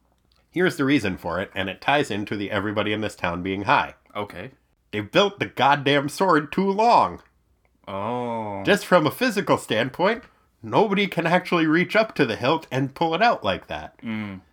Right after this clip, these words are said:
Speaker 1: It, they went ornate.
Speaker 2: Mm.
Speaker 1: They built a five-foot bong, and now they need a second
Speaker 2: Oh.
Speaker 1: person to light the bowl if the one person is taking a hit.
Speaker 2: And a little ladder to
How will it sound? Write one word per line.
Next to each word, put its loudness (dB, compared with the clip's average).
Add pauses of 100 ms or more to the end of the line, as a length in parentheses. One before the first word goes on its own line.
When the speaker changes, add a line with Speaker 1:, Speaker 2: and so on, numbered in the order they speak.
(220)
Speaker 1:
It, -8
they 4
went 2
ornate. -2 (380)
Speaker 2:
Mm. -8
Speaker 1:
They 4
built 2 (180)
a 2
five-foot -2
bong, 4 (240)
and 2
now 6
they 4
need 0
a 2
second 0
Speaker 2:
Oh. -2
Speaker 1:
person 2
to 2
light 2
the 0
bowl 4
if -4
the 2
one 4
person 0
is 0
taking 0
a 2
hit. -2
Speaker 2:
And -2
a -4
little -6
ladder 0
to -12